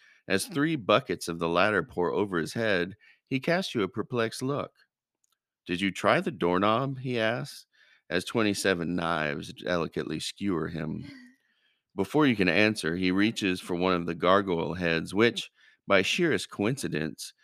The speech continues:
Speaker 1: has just flooded him in red-orange flame,
Speaker 2: <laughs>
Speaker 1: and turns it gently. "I think it's unlocked," he says, stoically ignoring the host of human-sized rats
Speaker 2: <laughs>
Speaker 1: which feed on his incinerated torso.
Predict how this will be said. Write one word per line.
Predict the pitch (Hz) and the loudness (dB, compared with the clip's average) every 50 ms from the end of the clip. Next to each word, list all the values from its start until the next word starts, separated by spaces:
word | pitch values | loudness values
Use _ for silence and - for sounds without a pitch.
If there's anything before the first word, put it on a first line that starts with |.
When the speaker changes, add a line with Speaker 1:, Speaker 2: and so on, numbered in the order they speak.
| _ _ _ _ _ - | _ _ _ _ _ -4
Speaker 1:
has | 87 95 90 | -4 -2 -2
just | 104 127 139 147 139 - | 0 0 0 0 0 -4
flooded | - - - 143 156 160 139 107 87 78 | -8 -4 -2 0 2 2 2 2 0 0
him | 95 98 90 87 87 87 80 | 0 0 2 2 2 0 0
in | 82 90 87 90 | 0 0 0 2
red-orange | 98 113 113 120 117 90 107 113 101 101 107 - - | 2 2 2 2 2 0 0 0 0 0 -2 -4 -6
flame, | - 127 127 127 123 117 104 92 82 82 - - - 285 269 262 - | -6 -4 -4 -2 0 0 0 0 -2 -2 -4 -6 -8 -10 -14 -16 -20
Speaker 2:
<laughs> | _ _ _ _ | _ _ _ _
Speaker 1:
and | 90 107 107 110 | -4 -4 -2 -2
turns | 135 143 143 135 120 104 92 | 0 0 2 2 0 0 -2
it | 90 80 92 | -4 -4 -4
gently. | 101 107 104 90 82 82 78 76 78 85 - _ _ _ _ _ _ _ _ _ _ _ | -2 -2 -2 -2 -4 -4 -4 -6 -6 -8 -12 _ _ _ _ _ _ _ _ _ _ _
"I | - 90 101 | -4 -4 -2
think | - - 202 220 233 | 0 0 0 0 0
it's | - - - | -2 -2 -2
unlocked," | 90 87 85 87 95 113 151 139 95 - - - | 0 0 4 4 4 4 4 2 0 -2 -6 -10
he | 85 85 | -10 -8
says, | - - 80 80 82 82 92 117 120 - - _ _ _ _ _ _ | -4 -2 0 0 0 0 -2 -4 -6 -10 -16 _ _ _ _ _ _
stoically | - - - - 107 95 95 95 90 - 101 90 87 87 | -16 -8 0 4 4 4 4 4 2 -2 -2 0 2 2
ignoring | 85 85 85 87 87 87 87 85 90 95 87 | 0 0 0 0 2 2 2 2 0 0 -2
the | 87 82 | -4 -4
host | 90 92 87 87 98 98 - 69 | -2 -2 0 0 -2 -4 -6 -10
of | - - | -10 -4
human-sized | - 104 98 95 87 87 95 - 92 85 82 82 87 90 | -2 0 0 0 0 -2 -2 0 2 2 2 0 -2 -2
rats | 85 85 87 90 92 101 - - - - | 0 2 4 4 4 2 -2 -8 -14 -16
Speaker 2:
<laughs> | 302 277 262 254 - - | -14 -16 -18 -18 -10 -6
Speaker 1:
which | 90 92 - - | -4 -4 -4 -6
feed | - - 127 120 117 101 | -6 -4 -2 2 4 4
on | 92 90 85 | 4 4 2
his | 85 87 76 | 0 -2 -2
incinerated | 71 90 87 87 - - 120 110 101 95 85 85 82 76 76 - | -4 -4 -4 -4 -4 -2 -2 0 2 2 2 0 -2 -4 -8 -10
torso. | - - 92 90 92 92 - - 87 90 92 101 117 120 123 | -8 -4 -4 -2 -2 -4 -4 -4 -2 -2 -2 -4 -6 -10 -14